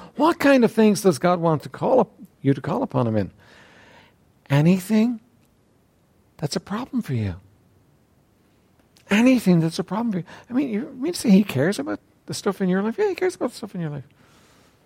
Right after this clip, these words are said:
He cares about the issues in your life. He cares about the problems and the difficulties you're facing every day.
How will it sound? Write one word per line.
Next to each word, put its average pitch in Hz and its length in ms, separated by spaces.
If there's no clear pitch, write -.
He 220 60
cares 311 280
about 330 220
the - 100
issues 190 380
in 151 100
your 156 160
life. 185 200
He 160 60
cares 285 380
about 147 260
the - 60
problems 156 420
and 143 120
the 135 60
difficulties 139 480
you're 131 80
facing 151 420
every 165 180
day. 170 220